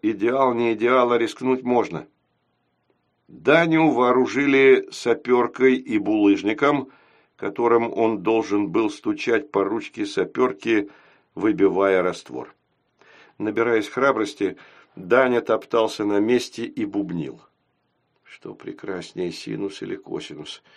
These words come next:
Косинус симметричен, ноль в ноле,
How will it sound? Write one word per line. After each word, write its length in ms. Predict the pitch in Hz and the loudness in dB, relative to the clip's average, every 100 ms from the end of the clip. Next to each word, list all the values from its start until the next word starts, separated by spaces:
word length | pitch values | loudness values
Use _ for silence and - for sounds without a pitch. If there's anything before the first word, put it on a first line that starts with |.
| _ _ _ _ _ | _ _ _ _ _
Косинус 520 | - 101 - 98 95 | -10 -10 -10 -10 -10
симметричен, 840 | - 98 95 - 104 104 107 107 104 _ | -10 -8 -8 -6 -8 -6 -8 -10 -12 _
ноль 440 | - 92 98 101 95 | -16 -6 -2 -2 -2
в 100 | 85 | -6
ноле, 440 | 87 98 123 - | -4 0 -2 -2